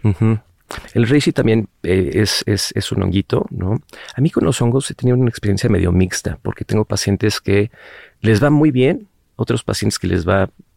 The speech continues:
no tan bien y otros pacientes que no sienten nada, ¿no? Entonces,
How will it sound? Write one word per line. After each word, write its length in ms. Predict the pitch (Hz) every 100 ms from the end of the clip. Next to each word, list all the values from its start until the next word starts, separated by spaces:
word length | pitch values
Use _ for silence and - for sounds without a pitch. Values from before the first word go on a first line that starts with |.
| -
no 200 | 101 107
tan 180 | 107 92
bien 300 | 104 127 -
y 80 | -
otros 140 | 117 -
pacientes 320 | - - -
que 80 | -
no 60 |
sienten 360 | 95 90 - - _ _
nada, 380 | - 76 - - _ _ _ _ _ - 95
¿no? 220 | 92 110
Entonces, 560 | 101 98 92 104 -